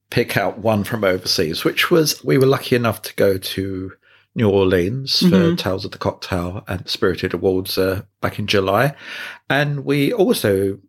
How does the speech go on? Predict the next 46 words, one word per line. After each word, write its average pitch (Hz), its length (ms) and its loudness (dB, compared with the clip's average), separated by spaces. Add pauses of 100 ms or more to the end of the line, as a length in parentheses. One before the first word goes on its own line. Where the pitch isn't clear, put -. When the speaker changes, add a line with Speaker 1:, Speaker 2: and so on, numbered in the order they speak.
(180)
Speaker 1:
went 127 320 -4
to 123 240 -4
the 117 100 -2
Chandelier 139 720 0
Bar 95 280 -8
at - 60 -8
the 226 40 -2
Four 240 60 4
Speaker 2:
Yes. 147 320 2
Speaker 1:
Seasons 117 320 -6
Hotel. 120 280 -2
Speaker 2:
Yeah, 160 280 2
really 156 420 0
Speaker 1:
which 135 280 0
Speaker 2:
lovely. 143 180 -4
Speaker 1:
called 165 240 0
the - 40 -4
Chandelier 98 420 -4
Bar 92 200 -6
because 104 300 -8
it 95 100 -8
has 85 460 -10
an 113 120 -4 (340)
absolutely 101 680 -8
awesome 262 580 6
Speaker 2:
Jaw-dropping, 175 760 0
Speaker 1:
chandelier. 254 400 4
Speaker 2:
jaw-dropping 175 560 0
Speaker 1:
So 117 100 -2
Speaker 2:
chandelier. 160 840 -2
Speaker 1:
good. - 20 -10 (240)
And 170 160 -4
the 170 60 -4
thing 233 200 -6
I 160 160 -2
loved 143 320 -4
about 123 260 -6
the 117 60 -16
drinks 139 400 -6
there, 95 140 -6
we 143 180 0
loved 120 260 -4
about - 240 -16
the 117 60 -18
drinks, - 300 -8
was 123 160 -2